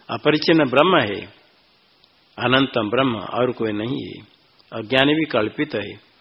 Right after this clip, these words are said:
तो एक देश ब्रह्म का अवयव है या नहीं? निरवयव ब्रह्म का एक देश में अज्ञान है।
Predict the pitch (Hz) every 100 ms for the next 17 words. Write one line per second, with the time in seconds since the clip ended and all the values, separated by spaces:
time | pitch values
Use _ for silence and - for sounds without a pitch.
0 | _ _ _ - 120 117 120 120 127 131
1 | 131 135 135 123 127 127 131 131 123 127
2 | 139 143 139 156 175 180 151 107 110 -
3 | _ _ _ - _ - - _ - 113
4 | 117 123 123 131 135 135 117 117 117 127
5 | 147 135 120 127 127 117 113 - 123 107
6 | 98 101 98 104